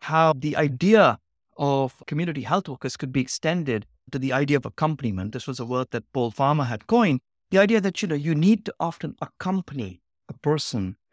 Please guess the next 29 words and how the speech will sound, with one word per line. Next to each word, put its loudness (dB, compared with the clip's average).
on -2
their 0
journey 2
to -10
recovery. -8
And 0
he 0
used 0
this, -6
this -6
concept -4
in -4
Haiti. -2
I -2
think -2
the 2
idea 0
is -2
a -2
beautiful -4
one. -10
It's, -8
it, -4
it -6
really -2
describes -2
in -6
many -4
ways -6